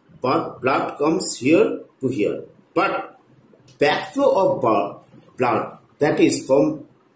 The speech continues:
downward to upward, is not be allowed. Now,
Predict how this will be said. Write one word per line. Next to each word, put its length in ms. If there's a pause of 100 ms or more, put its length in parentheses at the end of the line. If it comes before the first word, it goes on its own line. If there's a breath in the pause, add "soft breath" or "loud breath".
(140)
downward 680
to 180
upward, 600 (580)
is 300
not 360
be 140
allowed. 420 (1900)
Now, 600